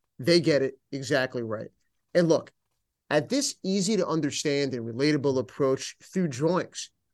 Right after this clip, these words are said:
about how the Sesame Street character, Abby Cadabby, lives in a house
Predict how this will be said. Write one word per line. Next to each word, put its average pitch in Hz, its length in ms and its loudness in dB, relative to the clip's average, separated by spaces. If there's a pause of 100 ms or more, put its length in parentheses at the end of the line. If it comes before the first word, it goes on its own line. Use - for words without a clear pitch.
(120)
about 151 580 2 (420)
how 208 160 2
the 220 140 2
Sesame 175 480 0
Street 156 280 -4
character, 143 600 2
Abby 208 340 2
Cadabby, 143 640 0
lives 156 300 -2
in 170 100 0
a 123 40 -6
house - 400 -6